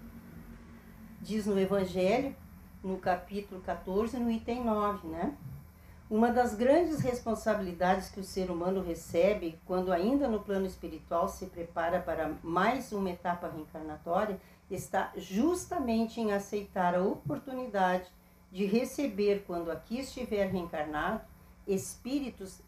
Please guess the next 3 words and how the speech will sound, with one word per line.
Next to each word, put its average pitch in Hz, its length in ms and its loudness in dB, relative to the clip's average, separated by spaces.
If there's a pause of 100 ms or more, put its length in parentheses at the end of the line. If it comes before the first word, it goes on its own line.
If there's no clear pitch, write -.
(320)
desequilibrados, 226 1600 0 (1120)
carentes, 208 800 6 (220)
né, 185 320 -2